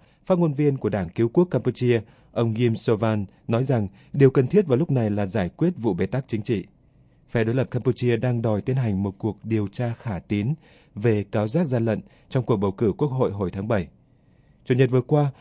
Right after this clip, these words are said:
mấy trăm ngàn người đã xuống đường ở Phnom Penh để đòi ông Hun Sen từ chức hoặc tổ chức lại cuộc bầu cử sau cuộc bầu cử có tranh chấp.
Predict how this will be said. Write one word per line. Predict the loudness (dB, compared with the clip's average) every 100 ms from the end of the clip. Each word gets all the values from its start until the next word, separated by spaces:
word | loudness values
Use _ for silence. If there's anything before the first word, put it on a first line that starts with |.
| -6
mấy | 2 2 2
trăm | 0 0 0
ngàn | 0
người | 0 0 -2
đã | -4
xuống | -4 0
đường | 0 0
ở | -2
Phnom | -4 -2 -2
Penh | -2 -2 -2 -8 _ _
để | 0 0 2
đòi | 0 0
ông | 2 0
Hun | 0 -2
Sen | -2 -4 0
từ | 0 0
chức | 0 -2 -2 _ _ 0
hoặc | 0 0 -2
tổ | 0 0
chức | 0 0
lại | 0 -4 -2
cuộc | 0
bầu | 0
cử | 0 0 0 -4 -20 -4
sau | -2
cuộc | 0 0
bầu | -2
cử | 0 -2 -2 -4
có | -4 -4
tranh | -6 -6
chấp. | -4 -4